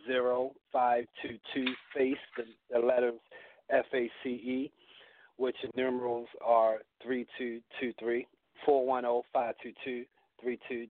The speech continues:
two three. We also have a website, which is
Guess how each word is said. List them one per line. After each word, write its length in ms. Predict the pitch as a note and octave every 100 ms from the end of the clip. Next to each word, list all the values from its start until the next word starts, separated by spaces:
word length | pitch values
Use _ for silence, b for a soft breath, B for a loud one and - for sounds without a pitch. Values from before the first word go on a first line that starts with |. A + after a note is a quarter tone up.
| -
two 120 | A#2 -
three. 280 | B2 D3+ E3 _ b b b b b
We 120 | A#2+
also 440 | C3 C#3 - C3+ C3 C3+
have 180 | B2+ A#2+
a 100 | A2+
website, 800 | G#2 A2+ D3+ D#3 - B2+ G#2+ E2+ _
which 180 | A2 A#2+ -
is 160 | G#2